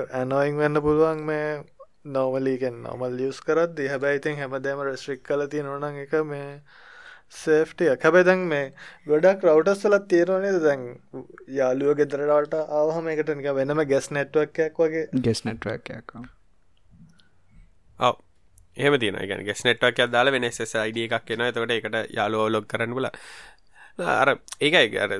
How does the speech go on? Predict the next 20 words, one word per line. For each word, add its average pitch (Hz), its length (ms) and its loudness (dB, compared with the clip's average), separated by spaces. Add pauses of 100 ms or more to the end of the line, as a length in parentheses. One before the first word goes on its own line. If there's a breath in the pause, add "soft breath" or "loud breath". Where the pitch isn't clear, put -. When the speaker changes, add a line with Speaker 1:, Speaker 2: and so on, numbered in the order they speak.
Speaker 3:
මෙහෙමයි 131 380 0
අපි 107 280 -4
ඉතින් 113 280 -4
අදහස් 104 260 -6
කරන්නේ 110 280 0
නැහැ 117 180 4
ඔෆිස් 110 240 -2
එක 110 160 2
ෆයර්වෝල් 104 380 2
එකක් 104 160 -4
තියෙන්න 104 240 -4
ඕනේ 104 160 -4
නැහැ, 107 140 0
ඔෆිස් 107 180 -6
එක 107 120 0
ඇන්ටිවෛරස් 104 520 -2
සොෆ්ට්වෙයාර් 107 340 0
තියෙන්න 107 260 0
ඕනේ 107 280 -2
නැහැ, 107 160 -4